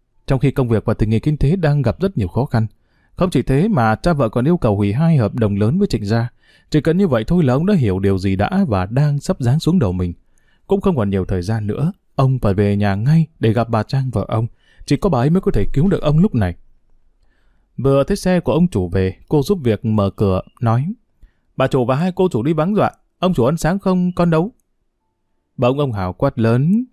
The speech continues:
làm cô giúp việc sợ xanh mặt. "Ăn gì mà ăn? Bà chủ đi đâu rồi?" Cô giúp việc run lập cập, giọng nói nghẹn nghẹn sắp khóc.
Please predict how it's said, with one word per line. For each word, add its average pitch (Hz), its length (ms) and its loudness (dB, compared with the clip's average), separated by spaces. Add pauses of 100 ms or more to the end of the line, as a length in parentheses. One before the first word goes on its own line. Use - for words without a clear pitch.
làm 117 360 0
cô 170 220 2
giúp 202 160 0
việc 113 200 0
sợ 107 180 -2
xanh 156 240 0
mặt. 113 160 -2 (640)
"Ăn 120 220 -2
gì 104 120 -2
mà 92 140 -6
ăn? 107 120 0 (380)
Bà 117 140 2
chủ 123 160 0
đi 147 120 2
đâu 147 160 2
rồi?" 90 120 -4 (1200)
Cô 151 180 2
giúp 180 160 0
việc 120 200 0
run 151 200 0
lập 104 200 -2
cập, 104 180 0 (300)
giọng 131 220 0
nói 185 140 0
nghẹn 104 240 2
nghẹn 104 200 -2
sắp 156 180 -4
khóc. - 220 -6